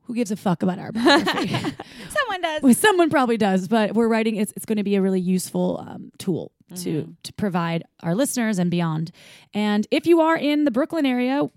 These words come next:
Speaker 1: um, I will be M C ing, and Amy will also be, um, participating in the, uh, Sexual Health Expo. It's in Brooklyn, New York.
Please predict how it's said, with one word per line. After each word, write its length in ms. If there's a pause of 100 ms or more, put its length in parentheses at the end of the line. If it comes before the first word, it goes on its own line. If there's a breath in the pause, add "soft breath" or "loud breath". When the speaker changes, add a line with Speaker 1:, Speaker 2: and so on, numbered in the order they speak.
(200)
Speaker 1:
um, 240
I 140
will 100
be 140
M 160
C 180
ing, 100
and 120
Amy 180
will 120
also 340
be, 280 (380 loud breath)
um, 140
participating 580
in 360
the, 360 (120)
uh, 200
Sexual 720
Health 600
Expo. 560
It's 100
in 120
Brooklyn, 420
New 80
York. 400